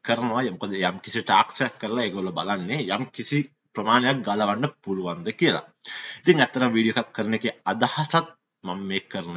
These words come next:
වීඩියෝ එක බලලා සිය දෙනෙක් බැලුවොත් ඒකෙන් දහ දෙනෙක් හරි අඩුතරම ප්‍රොෆිට් එකක් ගන්නවා නම් තමයි මම මේ කරන වීඩියෝ එකේ සාර්ථකත්වය තියෙන්නේ.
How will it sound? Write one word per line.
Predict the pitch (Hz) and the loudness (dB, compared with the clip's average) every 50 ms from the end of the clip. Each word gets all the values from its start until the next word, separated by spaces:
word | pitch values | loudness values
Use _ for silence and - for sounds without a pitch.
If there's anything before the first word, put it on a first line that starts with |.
| 82 80 | -8 -4
වීඩියෝ | 82 98 110 120 127 127 120 - | -2 0 2 4 4 2 2 2
එක | 131 113 | 0 -2
බලලා | 98 95 92 98 101 98 95 98 98 - - - - - - _ _ _ _ _ _ - | 0 0 -2 0 0 -2 -2 -4 -6 -8 -10 -16 -20 -20 -20 _ _ _ _ _ _ -14
සිය | - - - - 131 151 | -8 -2 2 4 6 6
දෙනෙක් | 160 165 170 175 165 - | 6 6 4 4 4 4
බැලුවොත් | 135 123 127 127 127 - - - | 4 6 6 6 4 2 -2 -2
ඒකෙන් | 110 107 101 - 101 104 98 | -2 0 0 0 -2 -2 -2
දහ | 104 98 - 135 131 | -2 0 2 2 2
දෙනෙක් | 135 131 135 131 - | 2 0 -2 -2 0
හරි | - 123 117 120 - | 2 2 2 2 0
අඩුතරම | - 98 101 101 92 104 101 110 117 | -2 -2 -2 -2 -2 -4 -4 -4 -6
ප්‍රොෆිට් | - 92 90 - 131 127 - - | -6 -4 -2 -2 -2 -2 2 4
එකක් | 131 123 123 113 | 4 4 4 4
ගන්නවා | 107 117 107 98 104 104 101 | 2 2 2 2 0 -4 -4
නම් | 98 98 101 | -4 -6 -6
තමයි | - 98 87 85 95 131 147 - _ _ _ _ _ - | -4 -4 -2 -2 -4 -4 -6 -10 _ _ _ _ _ -10
මම | 85 82 85 | -8 -6 -6
මේ | 85 87 85 | -6 -6 -6
කරන | - - 85 80 92 | -6 -8 -8 -6 -6
වීඩියෝ | 90 85 82 80 78 76 | -6 -6 -6 -6 -8 -6
එකේ | - 87 | -6 -6
සාර්ථකත්වය | - - 98 78 80 - - - - - 80 - _ - 82 76 73 - | -2 0 0 0 0 -2 -6 -10 -8 -8 -8 -8 _ -10 -8 -8 -8 -10
තියෙන්නේ. | - - 78 73 85 - 73 85 127 | -10 -10 -8 -8 -8 -8 -4 -2 -2